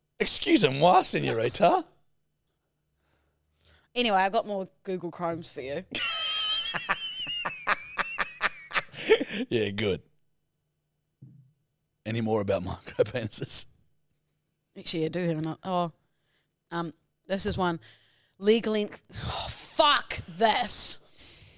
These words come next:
Speaker 1: Just, just slow down.
Speaker 2: No, but can I just back myself up here? When I was eight and I did speech and drama, I
Speaker 1: Oh,
Speaker 2: would
Speaker 1: f-
Speaker 2: always win the sight readings. So you,
Speaker 1: Imagine
Speaker 2: they'd open up a page and they go, "Sight read," and you had to, like, act it out. I'd win.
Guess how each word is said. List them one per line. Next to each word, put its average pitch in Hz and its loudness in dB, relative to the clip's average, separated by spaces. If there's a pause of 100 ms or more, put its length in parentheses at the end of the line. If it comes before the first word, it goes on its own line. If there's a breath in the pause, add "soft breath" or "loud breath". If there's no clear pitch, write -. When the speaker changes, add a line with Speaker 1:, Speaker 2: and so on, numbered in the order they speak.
(280 loud breath)
Speaker 1:
Just, - -2
just 180 2
slow 156 6
down. 110 -6 (140)
Speaker 2:
No, 302 -2
but - -8
can 330 0
I 381 4
just 392 -4
back 208 0
myself 180 -4
up 151 -6
here? 220 -2 (440)
When 240 0
I 294 6
was 226 2 (200)
eight - -2 (680)
and 185 -2 (1000)
I 196 -2
did 175 -4
speech 180 -4
and 175 -8
drama, 160 -2 (380 soft breath)
I 220 2
Speaker 1:
Oh, 254 2
Speaker 2:
would 277 0
Speaker 1:
f- - -4
Speaker 2:
always 254 4
win 226 2 (440)
the 202 -8
sight 220 2
readings. 180 -4
So 208 -2
you, 139 4 (100)
Speaker 1:
Imagine 254 6
Speaker 2:
they'd 262 6 (120)
open 294 6
up 302 2
a 254 -4
page 196 0
and 190 -6
they 202 2
go, 190 2
"Sight 208 4
read," 196 -2
and 196 -8
you 196 -8
had - -12
to, 185 -10
like, - -6
act - -6
it 175 -6
out. 165 -2
I'd 170 -2
win. 156 -8